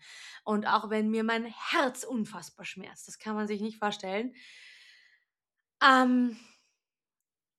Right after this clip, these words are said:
ist vielleicht genau das manchmal das Wichtige, nicht zu kämpfen, um das Alte zu erhalten, sondern dafür zu kämpfen, dass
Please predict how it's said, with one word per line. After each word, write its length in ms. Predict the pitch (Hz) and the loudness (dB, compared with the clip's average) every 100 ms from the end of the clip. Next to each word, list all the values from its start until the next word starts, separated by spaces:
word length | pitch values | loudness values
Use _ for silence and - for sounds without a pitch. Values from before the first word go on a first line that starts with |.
| _ _ - | _ _ -4
ist 260 | 262 - | -4 -2
vielleicht 340 | 269 254 220 - | 0 0 0 -4
genau 300 | 226 220 226 | -2 0 -2
das 580 | - 214 233 - - - _ _ - | -2 0 0 -6 -14 -18 _ _ -8
manchmal 440 | 226 226 233 220 | -6 -4 -4 -2
das 280 | 208 - 196 | -2 -6 -8
Wichtige, 580 | 247 - 208 208 196 202 | -8 -8 -10 -4 -4 -2
nicht 280 | 214 - | -4 -6
zu 160 | - 214 | -14 -12
kämpfen, 440 | - 208 214 214 | -6 -4 -4 -4
um 120 | 214 196 | -6 -6
das 140 | 180 | -6
Alte 320 | - 190 214 | -6 -6 -8
zu 140 | 214 190 | -12 -12
erhalten, 640 | 170 180 196 202 233 247 | -8 -6 -6 -8 -14 -12
sondern 360 | - 208 202 | -10 -8 -8
dafür 260 | 196 185 208 | -10 -14 -16
zu 120 | - | -14
kämpfen, 560 | 214 208 196 196 226 220 | -14 -12 -12 -12 -12 -10
dass 280 | 202 - | -10 -14